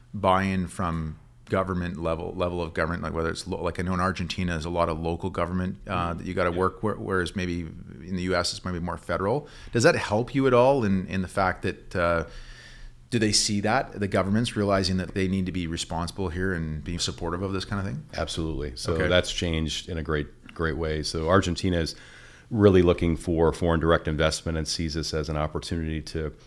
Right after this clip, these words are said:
Speaker 2: kind of change, uh, the composition of how, uh,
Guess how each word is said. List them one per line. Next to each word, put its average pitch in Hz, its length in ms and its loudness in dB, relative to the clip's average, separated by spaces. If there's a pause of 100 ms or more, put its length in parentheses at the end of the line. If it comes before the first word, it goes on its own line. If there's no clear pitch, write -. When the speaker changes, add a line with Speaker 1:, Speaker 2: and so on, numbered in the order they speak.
(120)
Speaker 2:
kind 82 120 -2
of - 220 -10
change, 90 640 0
uh, 87 140 -2
the 80 100 -8
composition 82 640 -2
of 78 80 -4
how, 80 540 0
uh, 78 340 -6